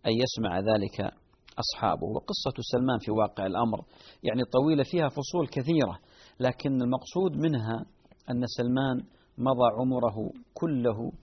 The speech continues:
في البحث عن الحقيقة حتى وصل إليها حينما التقى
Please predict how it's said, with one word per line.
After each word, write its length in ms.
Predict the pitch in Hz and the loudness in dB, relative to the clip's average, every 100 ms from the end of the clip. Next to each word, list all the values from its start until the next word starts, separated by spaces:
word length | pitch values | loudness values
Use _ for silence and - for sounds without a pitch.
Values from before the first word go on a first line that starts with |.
| _ _ _ | _ _ _
في 80 | 120 | -8
البحث 360 | 110 131 - 113 | -4 -4 -4 -6
عن 220 | 101 107 | -2 -4
الحقيقة 560 | 98 107 - 127 - | -2 -4 2 0 2
حتى 500 | - 135 - - 113 110 - _ _ - | 0 0 2 2 2 2 -6 _ _ -12
وصل 420 | 110 120 - 107 | -2 -2 -2 -4
إليها 520 | 92 98 107 107 104 101 | -2 -2 -4 -4 -6 -8
حينما 380 | - 107 104 | -6 -6 -6
التقى 360 | 101 - 117 | -6 -6 -4